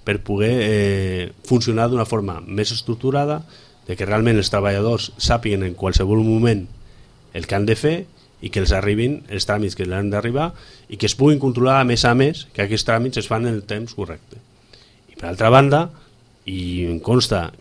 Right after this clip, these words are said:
que tenim persones al, al, a, a l'Ajuntament que, que tenen la capacitat,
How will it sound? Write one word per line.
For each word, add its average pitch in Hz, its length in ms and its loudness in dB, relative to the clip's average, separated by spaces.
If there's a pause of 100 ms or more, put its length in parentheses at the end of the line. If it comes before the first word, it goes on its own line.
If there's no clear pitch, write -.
(240)
que 82 340 -8 (160)
tenim 92 360 -2
persones 101 580 2
al, 90 280 -6
al, 87 460 -6
a, 82 680 -8
a - 40 -8
l'Ajuntament 90 640 -2 (420)
que, 82 140 -10 (200)
que 85 120 -12
tenen 104 220 0
la 107 100 6
capacitat, 110 580 0